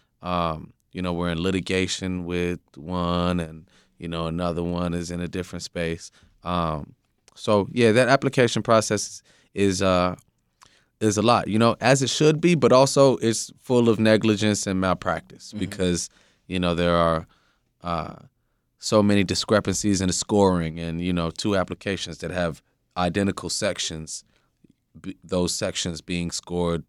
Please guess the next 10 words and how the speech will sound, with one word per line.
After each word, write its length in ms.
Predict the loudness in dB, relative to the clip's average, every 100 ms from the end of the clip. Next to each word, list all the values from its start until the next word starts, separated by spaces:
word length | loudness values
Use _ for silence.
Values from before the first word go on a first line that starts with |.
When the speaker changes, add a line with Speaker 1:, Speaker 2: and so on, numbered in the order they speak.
| _
Speaker 1:
drastically 560 | -8 -6 -8 -12 -10 -6
differently, 520 | -6 -8 -14 -18 -20
you 140 | -12 -8
know, 220 | -6 -4
or 220 | -4 -4 -6
sections 520 | -6 -6 -6 -8 -10
being 260 | -8 -8
sent 380 | -6 -8 -8 -6
in 300 | -6 -4 -6 -12 _ _ _
and 340 | -6 -4 -6